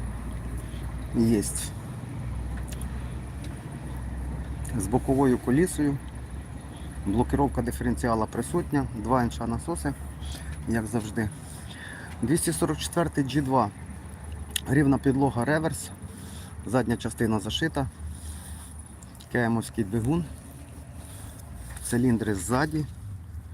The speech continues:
Бачите, циліндри ззаді. Такий тракторець в новій обліцовці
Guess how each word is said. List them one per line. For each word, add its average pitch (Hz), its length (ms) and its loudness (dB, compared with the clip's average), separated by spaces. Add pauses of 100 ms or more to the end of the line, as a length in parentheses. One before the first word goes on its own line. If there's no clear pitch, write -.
(760)
Бачите, - 480 -6 (260)
циліндри 104 420 -4
ззаді. 131 380 0 (240)
Такий 117 240 0
тракторець 117 640 0
в 120 40 4
новій 117 260 6
обліцовці 113 680 4